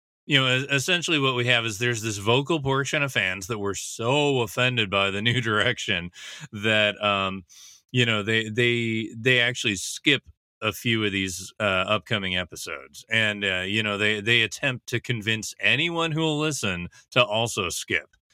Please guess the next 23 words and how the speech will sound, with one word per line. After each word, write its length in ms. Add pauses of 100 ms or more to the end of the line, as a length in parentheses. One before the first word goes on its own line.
(260)
You 140
know, 240
eh, 340 (180)
I 140
don't 140
know. 160 (360)
I've 220
listened 340
to 120
enough 260
Twin 220
Peaks 240
podcasts 500
over 180
the 120
years 440
where, 540
um, 400 (320)
you 160
know, 80
their 240
newbies 640
actually 680